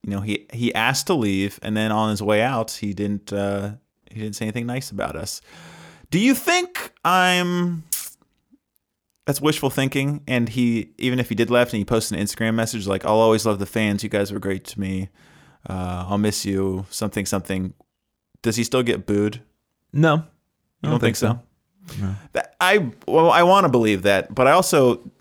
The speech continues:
Speaker 1: I think it was Joe, Three Def, Joseph Mamey, who was wondering if everyone was, like, gonna be on the same Frankie boo train.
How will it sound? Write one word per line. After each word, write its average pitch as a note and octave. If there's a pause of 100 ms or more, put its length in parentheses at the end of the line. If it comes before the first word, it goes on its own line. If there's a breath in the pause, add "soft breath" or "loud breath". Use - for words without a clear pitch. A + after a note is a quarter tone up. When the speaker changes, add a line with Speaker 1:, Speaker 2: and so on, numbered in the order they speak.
(520 loud breath)
Speaker 1:
I C3
think F#3+
it C#3
was G2+
Joe, F#2
Three A#2+
Def, F#2+
Joseph A2+
Mamey, F#2+
who G2
was F#2
wondering F#2+
if F2
everyone F#2+
was, E2+
like, E2 (760)
gonna G#2+
be G#2
on F#2+
the F2
same F2+
Frankie F#2
boo F#2
train. G#2+